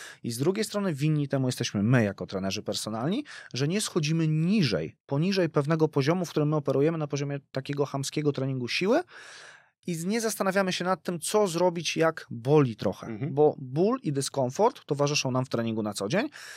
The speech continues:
Speaker 1: tylko ból i dyskomfort związany z tym, że kogoś przeciążyliśmy objętością treningową, tym tonażem czy intensywnością, to jedno, a ból wskutek tego, że nieodpowiednio dobraliśmy metodę treningową czy narzędzia treningowe do naszego klienta, to jest zupełnie inna sytuacja.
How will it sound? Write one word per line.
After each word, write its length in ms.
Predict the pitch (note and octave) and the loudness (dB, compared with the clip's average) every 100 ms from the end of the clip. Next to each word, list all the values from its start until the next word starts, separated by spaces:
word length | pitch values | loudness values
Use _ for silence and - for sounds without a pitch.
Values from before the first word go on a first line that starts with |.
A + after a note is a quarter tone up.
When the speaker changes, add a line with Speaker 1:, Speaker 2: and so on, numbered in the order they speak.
| - | -8
Speaker 1:
tylko 300 | - C#3 C#3+ - | -4 2 2 2
ból 240 | C#3+ G#3 | 2 2
i 100 | E3 | 2
dyskomfort 560 | C#3 - F#3 F3+ A2+ A2 | -2 2 2 2 0 -2
związany 340 | B2+ C#3 C#3+ | 0 2 0
z 40 | |
tym, 160 | - C3+ | -2 -4
że 100 | B2 | -4
kogoś 240 | C3 B2+ | -4 -6
przeciążyliśmy 640 | - C3+ C#3+ C3 D#3 F#3 C#3+ | -4 -2 0 0 0 2 2
objętością 520 | A#2+ G#2 G#2 - F#2+ | 4 4 2 0 -4
treningową, 500 | G2+ G2 F#2+ F#2 F2+ | -2 -2 -2 -4 -4
tym 140 | A2 | -6
tonażem 500 | G#2 A2 A#2+ G#2+ F#2 - - - - | -2 0 2 0 -2 -8 -16 -12 -4
czy 120 | C3+ | 0
intensywnością, 800 | C3+ C#3+ C3 B2 G2+ - F#2+ F#2 - | 2 0 0 0 0 -2 -6 -8 -6
to 120 | F#2 | -2
jedno, 520 | F#2+ F2+ F#2 D#3 C4+ - - - - | 0 0 2 4 2 -2 -20 -12 -6
a 240 | A2+ G#2 - | -4 -6 -10
ból 400 | A2 B2 F#3 A2+ - | -6 0 2 2 -2
wskutek 480 | - - D3+ C#3 - | -8 -4 -2 0 0
tego, 220 | C#3 C3 | 0 0
że 120 | A2 | 0
nieodpowiednio 680 | G#2 A2+ C#3+ - F#3+ A#3+ D4+ | 0 0 0 -2 0 0 2
dobraliśmy 420 | D#3 A#2+ G#2 - | 0 0 -2 0
metodę 320 | G2+ G2 G2 | 0 2 2
treningową 540 | F#2+ F#2+ F#2+ F2+ E2+ D2+ _ | 0 -2 -2 -2 -4 -8 _
czy 140 | - G2 | -8 -4
narzędzia 360 | F#2+ A2 G#2 | -2 -2 -2
treningowe 440 | F#2+ F#2+ G2 F#2 F#2+ | -2 -2 0 0 0
do 100 | G2+ | 0
naszego 320 | F#2+ F#2 F#2+ | 0 -2 -4
klienta, 460 | - F#2 F#2 G3 - - - | -4 -4 0 0 0 -8 -8
to 80 | G2 | -6
jest 120 | E2 | -6
zupełnie 400 | E2+ G2 D3+ G3+ | -4 0 2 0
inna 180 | F#3 D#3 | -2 -2
sytuacja. 640 | - - - - E3+ | -2 -4 -4 0 2